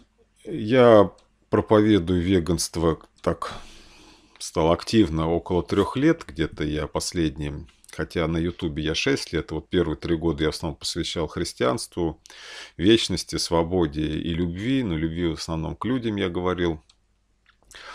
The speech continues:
Пришло время потом поговорить и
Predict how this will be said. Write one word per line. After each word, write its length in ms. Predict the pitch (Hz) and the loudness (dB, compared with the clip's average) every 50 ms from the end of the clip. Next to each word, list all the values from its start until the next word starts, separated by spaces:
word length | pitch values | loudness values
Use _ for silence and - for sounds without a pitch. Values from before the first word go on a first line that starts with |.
| - - - _ | -20 -20 -16 _
Пришло 360 | - 87 92 - - - 95 85 | -4 -2 -2 -2 0 0 0 0
время 320 | 76 95 107 113 113 110 | 2 2 2 2 2 0
потом 520 | - - 98 - - 98 92 90 90 82 | -2 -2 -2 0 0 0 0 0 0 -4
поговорить 720 | - _ - 78 73 78 78 80 80 90 101 92 - - | -6 _ -8 -8 -4 -2 -2 -2 0 0 -2 -4 -6 -10
и 380 | - - - 87 90 90 87 82 | -12 -8 -6 -4 -4 -4 -6 -8